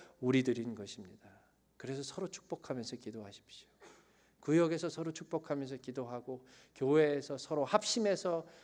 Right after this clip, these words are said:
축복하며 기도할 때, 우리가 시리아, 시리아를 생각하면서, 정말 지금도 죽어가고 있는 사람들을 주-, 생각하면서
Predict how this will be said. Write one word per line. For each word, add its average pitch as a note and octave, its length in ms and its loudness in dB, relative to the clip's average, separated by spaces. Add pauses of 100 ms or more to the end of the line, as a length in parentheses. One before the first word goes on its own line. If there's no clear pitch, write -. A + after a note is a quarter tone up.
(140)
축복하며 F#3+ 720 4
기도할 G#3+ 420 12
때, G#3+ 100 10
우리가 A3 240 12
시리아, C4 480 12
시리아를 B3+ 440 10
생각하면서, G#3+ 840 4 (280)
정말 A#3 260 12
지금도 B3+ 340 8
죽어가고 C#4+ 520 12
있는 C4 200 8
사람들을 A#3+ 520 8
주-, A3+ 220 -6
생각하면서 A#3 760 6